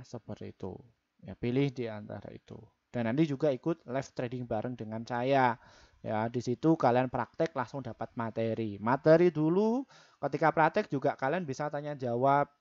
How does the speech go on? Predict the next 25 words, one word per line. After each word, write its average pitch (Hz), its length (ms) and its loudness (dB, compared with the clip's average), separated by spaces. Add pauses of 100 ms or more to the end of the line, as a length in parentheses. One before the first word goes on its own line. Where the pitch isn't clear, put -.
(260)
ya, 113 400 -2
seperti 113 560 -12
itu. 104 240 -12 (920)
Terus 185 160 0
yang 226 160 6
pasti 214 240 6
cuan 220 160 6
kelas 214 240 4
pro 208 80 2
investor 185 400 4
pemula 175 320 2
ini 170 160 0
lebih 151 320 0
paket 139 400 -2
komplit 131 560 6
ya. 120 160 2
Kalian 139 320 -2
bisa 135 160 0
ketemu 151 400 -2
saya 147 160 4
langsung, 139 560 4
janjian 135 560 0
kapan, 143 400 2
di 135 80 0
mana, 147 560 0